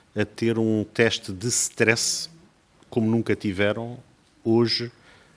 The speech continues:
em matéria de coesão, em matéria de resposta unificada a um desafio como uma guerra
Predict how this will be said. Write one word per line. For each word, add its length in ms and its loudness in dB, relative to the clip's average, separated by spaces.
em 160 0
matéria 400 0
de 80 -10
coesão, 640 -2
em 160 -2
matéria 480 0
de 80 -8
resposta 800 -2
unificada 1120 0
a 80 0
um 180 2
desafio 640 -4
como 240 -4
uma 140 -6
guerra 500 -2